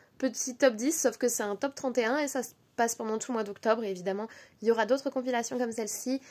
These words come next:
Merci d'avoir regardé, j'espère que c'était pas trop gênant au niveau, euh, de tout ce qui est, euh, on va dire, le, le fait que la vidéo soit pas en plein écran, j'ai quand même fait des petits montages, tout ça. Bref,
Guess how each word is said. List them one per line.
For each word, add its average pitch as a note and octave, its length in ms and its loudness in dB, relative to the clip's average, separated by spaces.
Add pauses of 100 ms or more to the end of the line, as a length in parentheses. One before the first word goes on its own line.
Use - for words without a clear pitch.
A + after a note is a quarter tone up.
(200)
Merci A#3+ 240 -2
d'avoir A#3+ 220 0
regardé, G#3+ 540 4
j'espère - 300 -4
que - 80 -16
c'était - 180 -4
pas A3 120 -2
trop - 160 -6
gênant A3 380 -2
au G#3+ 80 -4
niveau, G#3 580 -2
euh, F#3+ 400 -8 (500)
de G#3 60 -4
tout - 160 -8
ce - 120 -8
qui A3+ 240 0
est, G#3 80 4
euh, F#3 140 0 (800)
on - 40 -14
va F#3 100 -6
dire, F#3 200 -6
le, G3 260 -14 (300)
le G3 100 -12
fait - 120 -14
que - 160 -20
la G3 80 -4
vidéo F#3+ 240 -2
soit F#3+ 200 -6
pas G3+ 100 -4
en F#3+ 80 -4
plein G3+ 160 -6
écran, G3 420 -2
j'ai G3 80 -6
quand G3 100 -4
même G3 120 -2
fait G#3 80 -8
des G3 80 -4
petits - 160 -8
montages, G#3 280 -4
tout - 100 -12
ça. C#4 180 6
Bref, C4+ 380 4